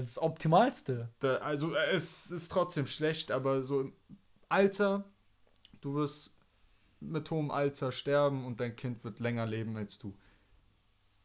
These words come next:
Speaker 2: Das ist,
Speaker 1: Ja, das
Speaker 2: äh,
Speaker 1: ist so, ja, genau.
Speaker 2: das ist
Speaker 1: In der Regel passiert das.
Speaker 2: hoffentlich.
Speaker 1: Das ist wahrscheinlicher.
Speaker 2: Und, ähm, dein Kind ist das, was du der Kind, äh, der, der Welt überlässt.
Speaker 1: Ja.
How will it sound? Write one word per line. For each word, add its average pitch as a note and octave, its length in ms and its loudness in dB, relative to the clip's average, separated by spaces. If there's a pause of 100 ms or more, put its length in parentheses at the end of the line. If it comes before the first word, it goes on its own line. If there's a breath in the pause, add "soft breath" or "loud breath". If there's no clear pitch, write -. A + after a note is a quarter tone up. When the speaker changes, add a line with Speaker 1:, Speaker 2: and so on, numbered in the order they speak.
(200)
Speaker 2:
Das - 260 -2
ist, C#3 240 0
Speaker 1:
Ja, B3+ 220 6
das A3+ 240 6
Speaker 2:
äh, B3+ 40 -4
Speaker 1:
ist A3+ 120 -6
so, A3 200 0
ja, G3+ 200 6
genau. C#3+ 340 -2
Speaker 2:
das D3 220 -2
ist - 180 -8 (260)
Speaker 1:
In G3 120 0
der G3 160 10
Regel G3+ 260 10
passiert F#3+ 380 0
das. - 340 -10
Speaker 2:
hoffentlich. C3 760 -6 (140)
Speaker 1:
Das G3+ 220 -2
ist - 80 -4
wahrscheinlicher. D#3 640 6 (920)
Speaker 2:
Und, D3+ 540 -4 (220)
ähm, C#3 600 -2 (840)
dein D3 200 2
Kind G#3 280 0
ist - 220 -10
das, D#3+ 200 -2
was C#3+ 220 -4
du B2+ 400 -8
der B2+ 100 -4
Kind, B2+ 400 -6
äh, B2 160 -2
der, A#2+ 240 2
der C3+ 160 2
Welt D3+ 200 2
überlässt. G#2+ 560 -6 (400)
Speaker 1:
Ja. D#3+ 360 2